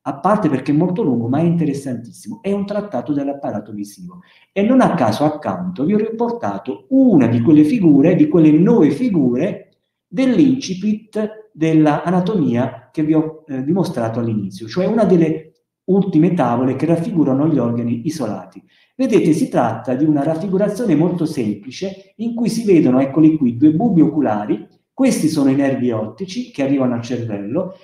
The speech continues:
e qui vediamo al centro anche l'organo dell'olfatto e il nervo olfattivo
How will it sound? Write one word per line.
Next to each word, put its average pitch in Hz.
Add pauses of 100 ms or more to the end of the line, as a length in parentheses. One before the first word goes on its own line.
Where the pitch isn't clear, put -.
(100)
e 190
qui 254
vediamo 180
al 185
centro 165
anche 127
l'organo 165
dell'olfatto 170
e 185
il 208
nervo 143
olfattivo 135